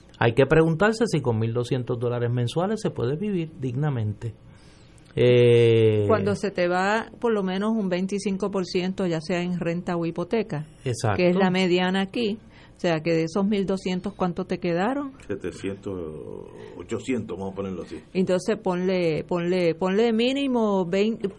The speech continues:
Speaker 2: eh, en lo más módico, veinte, treinta dólares de agua.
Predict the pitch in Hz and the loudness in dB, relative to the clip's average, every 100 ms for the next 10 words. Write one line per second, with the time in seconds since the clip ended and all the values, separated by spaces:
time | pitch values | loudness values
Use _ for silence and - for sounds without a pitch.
0 | - 170 202 208 202 208 214 311 285 220 | -6 -4 0 2 4 4 4 2 4 4
1 | 175 160 165 143 151 185 220 254 233 185 | 4 2 2 2 4 2 2 2 2 2
2 | 190 202 196 190 190 190 160 131 - - | 2 2 2 2 2 2 2 0 -4 -8
3 | - | -10